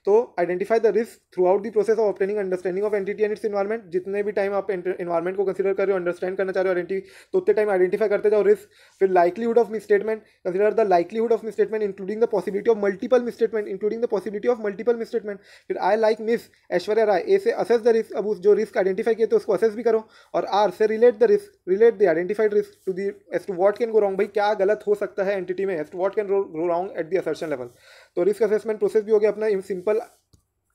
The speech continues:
I like Miss ऐश्वर्या राय। नेक्स्ट इंपॉर्टेंट आंसर, risk that require special audit consideration। तो ये बहुत, बहुत इंपॉर्टेंट क्वेश्चन है, बहुत बार आते रहते हैं, इसको इंपॉर्टेंट मार्क कर लेना। Risk that require special audit consideration,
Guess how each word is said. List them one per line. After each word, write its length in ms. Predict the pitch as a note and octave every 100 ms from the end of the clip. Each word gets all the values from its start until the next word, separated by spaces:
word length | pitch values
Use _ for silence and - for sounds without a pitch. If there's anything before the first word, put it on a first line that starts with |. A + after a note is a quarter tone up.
| D#3
I 140 | E3+
like 260 | E3+ F3+ F3+
Miss 160 | F3+
ऐश्वर्या 300 | E3 - D3
राय। 160 | B2+ B2 _ _ _ _ _ _ _ -
नेक्स्ट 360 | F#3+ A#3 - _ _ _ -
इंपॉर्टेंट 360 | G3 G3+ A#3+
आंसर, 280 | A3+ G#3+ A#3+
risk 220 | F#3 A#3+
that 180 | - A#3+
require 340 | A#3 A3 A3+ A3+ -
special 220 | G3+ B3+
audit 200 | A#3 A#3+
consideration। 460 | G#3 F#3+ E3 C#3+ C3 _ _ _ _ _ _ _ _ _ _ _ _
तो 100 | A#3 A3+ _ D4+
ये 260 | D3+ F3 A3
बहुत, 300 | G3 G#3+ A3
बहुत 140 | A3+
इंपॉर्टेंट 260 | A3 A3 A#3
क्वेश्चन 200 | A3 B3
है, 60 |
बहुत 160 | G#3 G#3+
बार 120 | A3
आते 180 | F#3 A3
रहते 180 | A3 B3
हैं, 100 | B3+
इसको 400 | - F#3+ - G#3
इंपॉर्टेंट 300 | G3 F#3+ G#3+
मार्क 220 | G3+ G#3
कर 100 | G#3+
लेना। 160 | A3+ A3+
Risk 180 | A3
that 180 | G3 A3
require 260 | G#3+ G#3+ G#3+
special 260 | F#3+ G#3+
audit 220 | G#3+ A3 A3
consideration, 500 | G3+ F#3 F3+ G#3